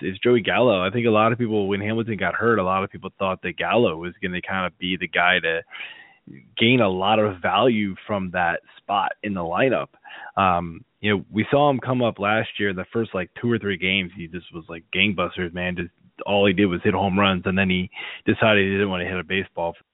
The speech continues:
like, forty-five games, it felt like. So he was probably sent back down, and, <laughs> uh, you know, he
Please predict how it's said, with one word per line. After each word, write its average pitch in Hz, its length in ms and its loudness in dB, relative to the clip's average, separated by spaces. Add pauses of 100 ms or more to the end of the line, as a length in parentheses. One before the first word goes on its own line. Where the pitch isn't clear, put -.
like, - 100 -10 (260)
forty-five 92 480 -2
games, 87 360 -4
it 73 60 -20 (120)
felt 80 180 -8
like. 85 240 -6 (580)
So 92 480 2 (800)
he 117 60 4
was 117 140 2
probably 131 380 2
sent 120 200 0
back 120 200 0
down, 117 480 -4 (120)
and, 101 540 -2 (600)
<laughs> - 540 -20
uh, 92 500 -2 (460)
you 95 80 -8
know, 85 280 -6 (120)
he 101 160 -4